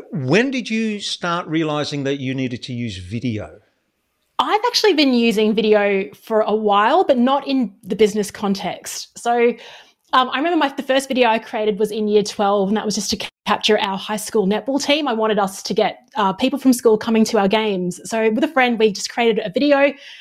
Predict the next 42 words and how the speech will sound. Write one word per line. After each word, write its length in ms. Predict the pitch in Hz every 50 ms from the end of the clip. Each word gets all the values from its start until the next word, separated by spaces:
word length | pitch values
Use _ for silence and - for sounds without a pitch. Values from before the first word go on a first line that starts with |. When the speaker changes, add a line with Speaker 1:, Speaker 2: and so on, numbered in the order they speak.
| - - - _ _
Speaker 2:
It 80 | 247 254
was, 160 | 277 269 277
if 260 | - - 269 - -
you're 80 | 294 302
in 80 | 320
Australia, 540 | 320 320 - - - 247 - - 180 311 294
it 60 | 247
was 100 | 247 240
like 200 | 247 247 233 233 -
The 80 | 233 -
Footy 280 | - - 233 240 262
Show, 260 | 240 - - 220 202
a 220 | 190 196 175 165 - -
few 160 | - 240 226 -
interviews, 680 | 240 247 247 269 254 - 247 247 247 247 240 233 - -
match 300 | 208 214 208 208 - -
highlights. 720 | - 220 208 214 214 214 208 208 196 - - - - - - 208
We 80 | 214
cut 260 | 208 - - - 226
it 80 | 226 220
together 540 | - - 202 226 220 214 214 214 214 214 196
using 360 | 202 214 202 190 214 208 202
the 120 | 196 202 190
old 240 | 190 190 202 196 -
V 140 | 202 196
H 260 | 196 180 185 175 - -
S 220 | 196 190 - -
and 120 | 185 180
tapes. 540 | - - - 254 262 247 - - - - - - - - - - - - -
And 140 | 254 262 277
then 160 | 277 277 330
since 240 | 320 - 330 320 320
that, 160 | 277 254 -
during 160 | 277 254 240
university, 540 | 233 233 226 220 240 247 247 - - 220 214
just 280 | 196 202 - - - 285
started 260 | - 220 220 240 233
creating 280 | - 247 226 220 202 190
video 280 | 208 202 196 196 196
for 60 | 196
sporting 480 | 190 - - - - 233 247 285 294 269
teams. 500 | - - 190 - - - 175 180 - -